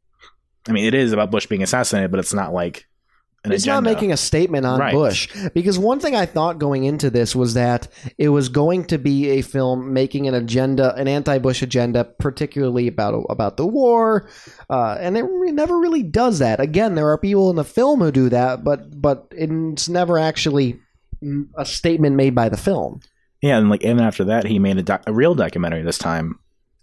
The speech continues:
Speaker 1: in twenty twelve called Little Matador, which is about children growing up to be bullfighters and training, like, to kill bulls and stuff.
Speaker 2: Really?
Speaker 1: Yeah, so, like, they're actually, like, really doing this.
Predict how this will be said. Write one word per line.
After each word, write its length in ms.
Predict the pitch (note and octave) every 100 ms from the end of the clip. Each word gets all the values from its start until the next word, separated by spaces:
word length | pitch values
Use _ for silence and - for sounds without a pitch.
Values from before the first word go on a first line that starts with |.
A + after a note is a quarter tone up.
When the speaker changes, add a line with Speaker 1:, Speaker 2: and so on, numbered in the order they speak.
| -
Speaker 1:
in 80 |
twenty 220 | - G#2 -
twelve 360 | A2+ G2 F2
called 220 | - F#2
Little 160 | G#2+ G2+
Matador, 580 | F#2+ G#2+ G#2 E2+ E2 E2+ _ _ _ _ _ -
which 140 | G2
is 80 | G#2
about 380 | G2+ G2 - - _ -
children 340 | - B2 G#2+
growing 220 | F#2 F#2 G2
up 60 |
to 60 | -
be 60 | F2
bullfighters 760 | F2+ A#2+ F#2+ E2+ D2+ - - - _ _ -
and 120 | F2
training, 280 | F2+ G#2 F#2+
like, 100 | F2+
to 80 | -
kill 200 | - G2
bulls 340 | F2 F2+ F#2 -
and 100 | -
stuff. 320 | - - - _ _ _ _ _ _ _ _ _ _ _ _ _ _
Speaker 2:
Really? 460 | B2 G3 A2+ - - _ _ -
Speaker 1:
Yeah, 200 | B2 F2
so, 160 | A#2+
like, 220 | G#2+ F#2+
they're 180 | F#2+ A2
actually, 520 | F#2 G#2 - G2+ G2
like, 460 | F#2 C3+ F2 - - _ _ _ _ _ _ _ _ _ _ _ _
really 340 | F#2 G#2 G#2 G2
doing 300 | A2+ G2 E2
this. 280 | D2+ -